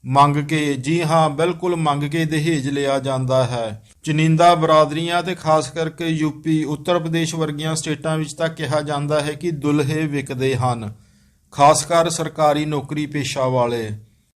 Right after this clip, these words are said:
ਜਿਵੇਂ ਆਪਾਂ ਸਬਜ਼ੀ ਦੀਆਂ ਦੁਕਾਨਾਂ ਤੇ ਆਲੂ, ਬੈਂਗਣ ਆਦਿ ਤੋਲ ਕੇ ਖਰੀਦਦੇ ਹਾਂ, ਉਵੇਂ ਹੀ ਸਰਕਾਰੀ ਨੌਕਰ ਦੁਲਹੇ ਖਰੀਦੇ ਜਾਂਦੇ ਹਨ।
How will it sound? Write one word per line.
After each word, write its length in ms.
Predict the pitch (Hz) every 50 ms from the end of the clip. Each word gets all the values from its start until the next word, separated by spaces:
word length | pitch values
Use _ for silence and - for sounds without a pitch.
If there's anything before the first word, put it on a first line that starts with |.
| _ _ _ _ _ _ _ _ _ _ _ _ _
ਜਿਵੇਂ 440 | - 107 104 117 135 143 160 185 180
ਆਪਾਂ 280 | 185 185 165 175 190
ਸਬਜ਼ੀ 420 | 175 - 165 160 151 147 151 175 180
ਦੀਆਂ 240 | 165 180 180 180 175
ਦੁਕਾਨਾਂ 520 | 170 175 165 160 160 160 160 165 170 170
ਤੇ 140 | 165 180 175
ਆਲੂ, 320 | 165 156 156 156 160 160
ਬੈਂਗਣ 360 | 165 160 160 156 151 160 165
ਆਦਿ 260 | 165 160 156 147 165 165
ਤੋਲ 320 | 165 165 160 156 151 156
ਕੇ 160 | 151 165 165
ਖਰੀਦਦੇ 500 | 160 - 156 147 147 147 147 143 156 156
ਹਾਂ, 120 | 147 165 170
ਉਵੇਂ 320 | 170 160 156 160 170 165
ਹੀ 160 | 160 165 185
ਸਰਕਾਰੀ 500 | 170 170 160 - - 156 147 143 139 151 151
ਨੌਕਰ 400 | 151 147 139 135 - 151 143 143
ਦੁਲਹੇ 340 | 139 143 151 165 170 170
ਖਰੀਦੇ 420 | 160 170 131 151 143 131 131 143 139
ਜਾਂਦੇ 420 | 135 143 139 135 131 123 131 127
ਹਨ। 360 | 117 123 123 117 110 104 104